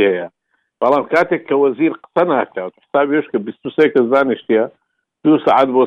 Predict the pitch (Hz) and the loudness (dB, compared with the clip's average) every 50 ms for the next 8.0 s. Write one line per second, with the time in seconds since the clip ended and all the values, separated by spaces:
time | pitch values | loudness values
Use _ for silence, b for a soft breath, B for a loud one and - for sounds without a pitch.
0 | - 131 123 117 - - 92 82 90 90 90 92 107 127 127 127 139 160 151 - | 2 2 0 0 0 -2 -4 -4 -6 -8 -10 _ 0 0 0 2 0 0 -2 0
1 | 139 131 127 - 135 120 - - 151 147 - - - 147 135 135 139 131 - 147 | -2 -2 -2 0 -2 -4 0 0 -2 -2 -2 -6 -8 -4 -2 -2 -2 -2 -4 -4
2 | 131 127 120 117 120 123 135 131 113 101 98 90 82 87 - _ _ _ _ _ | -2 -2 0 2 2 4 4 4 4 2 0 -2 -2 -6 -16 _ _ _ _ _
3 | _ _ _ _ _ _ _ _ _ _ - 139 151 160 151 151 143 160 156 156 | _ _ _ _ _ _ _ _ _ _ -2 0 2 2 2 2 2 0 0 0
4 | 143 - 151 139 143 165 170 151 139 143 135 127 120 110 - - 123 120 113 117 | 0 -2 -2 0 2 2 2 2 2 0 0 -2 -4 -10 -10 -6 -6 -4 -2 -2
5 | 120 117 113 120 117 131 - 156 143 - - 196 202 - - 143 135 127 113 104 | -4 -4 -4 -4 -6 -4 -4 -4 -4 -2 0 -2 -2 0 0 0 0 0 0 -2
6 | 98 - - 110 98 101 98 92 - - - _ _ _ _ _ _ _ _ _ | -4 -4 -4 -4 -4 -4 -6 -8 -10 -10 -12 _ _ _ _ _ _ _ _ _
7 | _ - 135 135 - 160 165 156 165 208 208 208 - - 190 190 214 202 139 - | _ -2 -2 0 2 2 2 2 2 0 0 -2 -2 0 0 0 2 0 0 -2